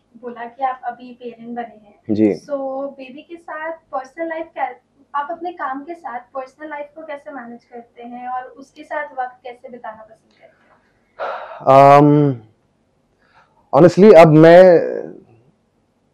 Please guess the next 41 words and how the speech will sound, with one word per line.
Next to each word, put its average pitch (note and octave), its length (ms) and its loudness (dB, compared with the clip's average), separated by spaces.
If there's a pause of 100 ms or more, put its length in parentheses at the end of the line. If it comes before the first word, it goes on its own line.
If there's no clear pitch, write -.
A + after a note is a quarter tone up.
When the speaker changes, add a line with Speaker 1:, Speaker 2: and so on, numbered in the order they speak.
(920)
Speaker 2:
क्या F#3+ 140 8
होता F#3 180 8
है F#3+ 100 8
कि F3+ 300 8
आपने D#3 280 6
सही F#3+ 200 4
कहा C3 140 2
है G#2+ 160 2
कि, A2+ 220 0
you A#2+ 80 -4
know, B2 120 -6
there's, A2 380 -4
uh, G#2 260 2 (160)
I'm A#2 140 -4
doing D#3 240 2
so D#3 100 4
many D#3 180 2
things। D3 380 -8
तो C#3 380 0 (200)
ऐसे C3 200 0
में E3 100 4
क्या E3+ 140 4
होता D#3 200 4
है D#3+ 120 8
कि, D3+ 420 6
uh, A2+ 360 6 (960)
हमें D#3+ 200 6
decide D#3 320 6
करना D3+ 220 4
होता C3+ 260 4
है D3+ 100 -4
कि C#3 100 -2
हम B2 180 -2
अपनी A#2+ 360 -6 (340)
टाइम B2+ 240 2
और B2 100 -2
एनर्जी A#2+ 720 -2 (840)
कहाँ D3 200 2
invest B2 360 2
करते G#2+ 320 -2
हैं। A2+ 220 -10